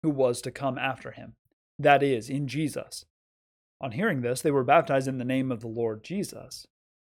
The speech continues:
When Paul had laid his hands on them, the Holy Spirit came upon them, and they spoke in tongues and prophesied.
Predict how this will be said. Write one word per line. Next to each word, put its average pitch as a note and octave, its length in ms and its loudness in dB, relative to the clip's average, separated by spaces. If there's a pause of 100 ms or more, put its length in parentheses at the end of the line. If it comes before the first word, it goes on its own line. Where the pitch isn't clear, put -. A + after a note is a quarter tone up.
(240)
When C#3+ 160 0
Paul F3+ 280 10
had D#3 120 10
laid D3+ 300 6
his B2 120 -2
hands D3+ 320 -2
on C3 200 0
them, B2+ 180 0
the A#2 60 -8
Holy D#3 240 -4
Spirit E3+ 480 -2
came C#3+ 200 -2
upon D#3 760 0
them, C#3 420 2
and C3 180 -6
they B2 140 2
spoke D3+ 420 -2
in A#2+ 140 -4
tongues D#3 520 -4
and A2+ 220 -14
prophesied. A#2 800 -4